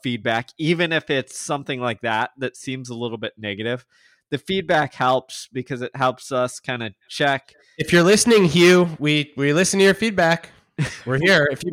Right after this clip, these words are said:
Speaker 2: I doubt Hugh made it this far, but you never know.
Speaker 1: <laughs> And who knows? Maybe you'll get a shout out on the podcast. But the feedback does help.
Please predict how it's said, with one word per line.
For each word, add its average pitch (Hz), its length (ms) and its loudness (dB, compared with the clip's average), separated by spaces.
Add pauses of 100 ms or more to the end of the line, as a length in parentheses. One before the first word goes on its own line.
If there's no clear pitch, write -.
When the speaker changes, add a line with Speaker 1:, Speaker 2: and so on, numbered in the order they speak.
(100)
Speaker 2:
I 190 100 2
doubt 190 280 6
Hugh 196 180 4
made 185 160 6
it 170 120 4
this 170 160 2
far, 147 320 6
but 127 120 -2
you 151 80 0
never 214 200 6
know. 233 320 6 (1300)
Speaker 1:
<laughs> 370 240 2 (600)
And 180 260 -2
who 170 180 2
knows? 175 380 2
Maybe 175 320 0
you'll 170 180 2
get 147 140 -4 (100)
a 208 60 -8
shout - 520 -6
out 131 320 -6 (380)
on 160 200 0
the 165 80 -4
podcast. 139 680 -2
But 135 120 -10
the 151 80 -6
feedback 202 500 0
does 170 260 0
help. 156 380 0